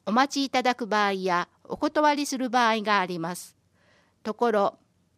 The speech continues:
生野区役所一階相談室、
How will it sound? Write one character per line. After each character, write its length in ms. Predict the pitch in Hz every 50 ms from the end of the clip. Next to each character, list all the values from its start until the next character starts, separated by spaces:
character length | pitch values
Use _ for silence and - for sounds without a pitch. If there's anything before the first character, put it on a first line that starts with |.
| _
生 240 | - 226 - - -
野 160 | 285 302 302
区 120 | 294 - 294
役 220 | 277 277 269 -
所 360 | - - - 175 151 110 - _ _
一 120 | - 208 - _ _
階 280 | - 254 254 240 - -
相 240 | - - 240 247 262
談 240 | 233 247 233 226 208
室、 420 | - - - _ - 151 139 -